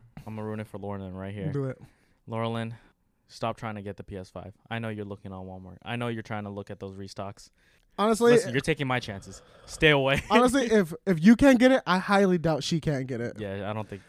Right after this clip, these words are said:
Speaker 2: 'Cause
Speaker 1: Oh, maybe
Speaker 2: there's
Speaker 1: she can.
Speaker 2: No, she's not. She's not as consistent to it as you are. So there's no
Speaker 1: Oh.
Speaker 2: way she's gonna put that time to do that.
Speaker 1: <laughs> But I don't
Speaker 2: If
Speaker 1: know.
Speaker 2: it,
Speaker 1: She might have some,
Speaker 2: if it
Speaker 1: like,
Speaker 2: was
Speaker 1: some
Speaker 2: closed,
Speaker 1: connections,
Speaker 2: if
Speaker 1: you
Speaker 2: it was
Speaker 1: know?
Speaker 2: closed, maybe.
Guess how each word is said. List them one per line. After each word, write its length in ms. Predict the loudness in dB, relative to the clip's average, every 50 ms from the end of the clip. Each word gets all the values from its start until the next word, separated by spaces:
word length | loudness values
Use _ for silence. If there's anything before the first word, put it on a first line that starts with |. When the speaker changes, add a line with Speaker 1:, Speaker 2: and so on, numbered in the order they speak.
| _ _
Speaker 2:
'Cause 280 | 0 2 4 4 2 2
Speaker 1:
Oh, 160 | 2 4 6 8
maybe 140 | 8 6
Speaker 2:
there's 140 | 6 4 2
Speaker 1:
she 120 | -2 -4 -2
can. 480 | 0 0 0 0 0 -2 -2 0 4
Speaker 2:
No, 240 | 6 8 8 8 6
she's 260 | 6 6 6 6 6
not. 320 | 8 8 6 6 4 0 -2
She's 240 | 2 2 4 4 4
not 160 | 2 2 2
as 100 | 0 0
consistent 600 | 0 -2 -2 -2 0 0 -2 -2 0 -2 -2 0
to 120 | 2 2 2
it 100 | 2 2
as 240 | 2 0 -2 -2 0
you 140 | 0 0 0
are. 140 | 0 -2 -2
So 120 | -4 -2
there's 240 | 2 4 4 6 6
no 140 | 6 6 8
Speaker 1:
Oh. 60 | 6 6
Speaker 2:
way 280 | 6 4 4 4 2
she's 260 | 0 -2 -2 -2 -2
gonna 140 | 0 -2 0
put 220 | 0 0 0 0 0
that 180 | -2 -4 -2
time 220 | -2 -4 -2 -4 -4
to 100 | -6 -8
do 140 | -6 -6
that. 600 | -4 -4 -4 -2 0 0 0 0 2 -2 -2 -2 -4 _
Speaker 1:
<laughs> 60 | _ -20 -20 -20 -18 -10 -4
But 120 | -2 -2 0
I 80 | 2 4
don't 60 | 6 8
Speaker 2:
If 60 | 10
Speaker 1:
know. 80 | 12
Speaker 2:
it, 80 | 10 10
Speaker 1:
She 80 | 10 6
might 140 | 4 4
have 220 | 4 4 4 4 2
some, 200 | 2 2 4 6
Speaker 2:
if 80 | 6
it 20 | 8
Speaker 1:
like, 80 | 10
Speaker 2:
was 120 | 10 10 8
Speaker 1:
some 80 | 8 4
Speaker 2:
closed, 180 | 2 4 4
Speaker 1:
connections, 480 | 6 4 4 2 0 -2 -4 -4 -4 -2
Speaker 2:
if 60 | -2 0
Speaker 1:
you 80 | 2
Speaker 2:
it 20 | 2
was 120 | 2 2
Speaker 1:
know? 100 | 0 0
Speaker 2:
closed, 300 | 2 4 4 4 4 2
maybe. 400 | 0 0 0 0 -2 -2 -4 -4